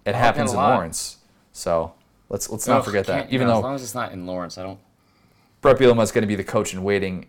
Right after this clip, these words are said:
Speaker 1: at Kansas State. He's gonna take Bill Snyder's job. And then Les Miles and Brett Bielema are actually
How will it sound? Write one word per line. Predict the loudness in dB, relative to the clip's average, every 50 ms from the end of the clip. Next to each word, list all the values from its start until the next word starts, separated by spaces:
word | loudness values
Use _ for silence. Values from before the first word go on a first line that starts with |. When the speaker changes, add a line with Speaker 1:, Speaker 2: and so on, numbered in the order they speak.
| _
Speaker 1:
at | -6 -6 -6 -6
Kansas | -6 -6 -6 -6 -6 -8
State. | -8 -8 -2 0 0 2 0 0 -2
He's | -6 -8
gonna | -8 -10 -8
take | -8 -12 -10 -8
Bill | -8 -6
Snyder's | -6 -6 -4 -2 -2 -2 0
job. | 2 2 4 4 4 2 2 0
And | -2 -2 0
then | -2 -2 2
Les | 2 2 2 4
Miles | 4 4 4 4 4 0
and | -2
Brett | -4 -4 -4 -4
Bielema | -4 -4 -4 -2
are | -2 -2 -2 -2
actually | -4 -6 -4 -6